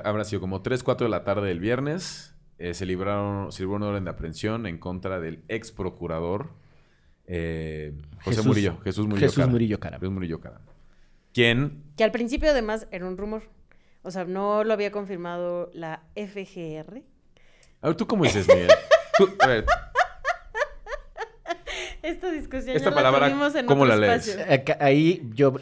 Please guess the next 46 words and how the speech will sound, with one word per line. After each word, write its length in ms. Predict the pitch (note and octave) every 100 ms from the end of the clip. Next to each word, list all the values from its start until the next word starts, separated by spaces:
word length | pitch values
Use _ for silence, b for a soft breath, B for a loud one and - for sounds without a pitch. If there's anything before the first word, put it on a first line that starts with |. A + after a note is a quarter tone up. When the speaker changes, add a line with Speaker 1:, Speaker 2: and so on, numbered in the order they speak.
| -
Speaker 2:
leo 360 | B2 B2 A#2+
una 280 | A#2+ C3 C3
F 500 | C3 C#3+ - D#3 G3 - - -
Speaker 1:
No, 140 | B2+
no, 80 | C#3+
Speaker 2:
un 60 |
Speaker 1:
tú, 80 | C3+
Speaker 2:
seis 400 | E3+ D#3 F#3+ - -
y 140 | B2+
una 280 | B2+ C3 C3
R. 360 | C#3+ C#3+ B2+ G#2+ - B4+ - -
Speaker 1:
<laughs> 380 | D3 - - F4+
¿Cómo 160 | F#3+
le 80 | F3
dirías 300 | C#3 D3 C#3+
esto? 320 | C3 G#2+ F2+ D#2+ -
Speaker 2:
La 140 | A#2
F 180 | G#2+ B2+
G 60 | A#2
R. 300 | A#2+ A#2 A2+
Speaker 1:
La 140 | G#2+
F 280 | G2+ - C3+
G 100 | C3
R. 420 | B2+ B2+ G#2+ E2 - b b
¿Quién 180 | F#3 F#3+
Speaker 3:
Ajá. 60 |
Speaker 1:
dice 220 | F#3+ F#3 E3
la 180 | B2+ A2
F 300 | C3+ B2+ C3
G 100 | -
R? 320 | A#2 A2 F2+ D2+
Speaker 3:
Los 280 | - B3 B3+
que 120 | A#3+
decimos 440 | A#3+ A3+ C4+ C#4 C#4+
que 100 | A3
la 120 | G3+
Speaker 1:
Nadie. 420 | B2+ C#3 C3 F#2
Speaker 3:
letra, 140 | D#2+ -
¿cómo 180 | E4 F#4+
se 60 | G4
llama 180 | F4
la 100 | E4
letra? 440 | C#4+ C4 A#3+ F#3 -
¿F 220 | D4 F#4 B4 B4+
o 100 | -
fe? 380 | G#3 A#3 F#3 -